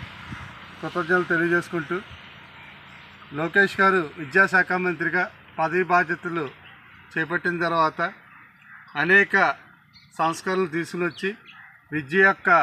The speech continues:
ఆయనకున్న ప్రేమను చాటుకోవడం జరిగింది. ఉపాధ్యాయ టీచర్ పోస్టులు భర్తీలు ఏవైతే ఉన్నాయో అన్నీ పూర్తి చేయడం జరిగింది. అంతేకాకుండా ప్రతి సంవత్సరం క్రమం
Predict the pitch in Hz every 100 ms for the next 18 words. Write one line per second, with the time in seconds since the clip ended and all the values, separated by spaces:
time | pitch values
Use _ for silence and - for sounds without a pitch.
0 | 131 - - _ 156 170 170 175 170 170
1 | 160 175 175 170 165 156 175 165 165 165
2 | 160 202 _ _ _ - - 139 180 180
3 | 180 196 185 156 147 _ _ _ _ 175
4 | 165 185 170 180 - 160 156 143 185 175
5 | 175 180 175 170 175 160 131 139 165 175
6 | 160 143 151 170 165 165 165 156 190 -
7 | _ - _ 147 147 208 202 190 180 190
8 | 185 147 - _ _ _ - 160 208 196
9 | 196 - 185 175 143 - 156 170 202